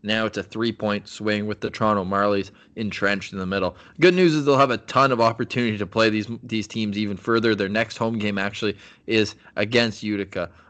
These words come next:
Of course, why wouldn't it be? Uh, lots of divisional play in the American Hockey League, but, uh, I think, yeah, five would be good, six even better.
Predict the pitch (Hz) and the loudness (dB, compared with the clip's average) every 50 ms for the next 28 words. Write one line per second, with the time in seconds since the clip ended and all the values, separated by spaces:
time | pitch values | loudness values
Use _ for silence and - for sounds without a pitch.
0 | _ - 101 101 104 - - - 117 101 82 80 - - 107 101 101 101 101 101 | _ -8 -8 -8 -8 -12 -6 -2 0 0 0 -2 -4 -4 0 0 2 2 0 0
1 | 101 101 98 92 87 - _ 92 85 82 - _ _ _ - - 95 95 101 104 | -2 -2 -2 -6 -8 -8 _ -8 -8 -8 -8 _ _ _ -8 -4 0 2 2 4
2 | 110 113 117 123 - 123 110 120 113 110 123 113 101 107 110 107 95 - - 107 | 4 4 2 2 -2 -8 -6 -6 -4 -2 -2 -2 -2 -4 -6 -6 -6 -2 -2 0
3 | 104 101 95 95 - - 107 104 101 101 101 101 104 107 104 98 98 98 98 98 | 0 0 -2 -4 -8 -8 -8 -8 -6 -8 -10 -10 -8 -6 -6 -4 -2 -2 0 -2
4 | 98 98 - 98 92 90 92 90 95 101 98 - 107 101 101 98 95 92 90 107 | -2 -2 -6 -12 -8 -6 -2 -2 -2 -2 -2 -4 -4 -4 -2 -2 -4 -4 -2 -2
5 | 101 101 - - _ _ - - - _ _ 98 120 123 123 139 160 156 208 196 | -2 -2 -2 -6 _ _ -20 -20 -20 _ _ 2 4 4 6 4 4 2 2 0
6 | 175 143 135 120 113 - - 127 123 147 151 147 147 131 131 131 113 113 131 131 | 2 2 2 2 2 2 2 4 4 4 4 2 -2 -4 -4 -6 -2 0 2 2
7 | 139 143 131 - _ _ - - - 156 151 151 - - - _ _ 131 123 120 | 2 2 0 -4 _ _ -20 -6 -6 -4 -4 -6 -10 -20 -20 _ _ -8 -8 -6
8 | 123 113 101 120 - 117 123 127 127 127 127 | -6 -8 -8 -4 -2 0 0 2 0 0 -2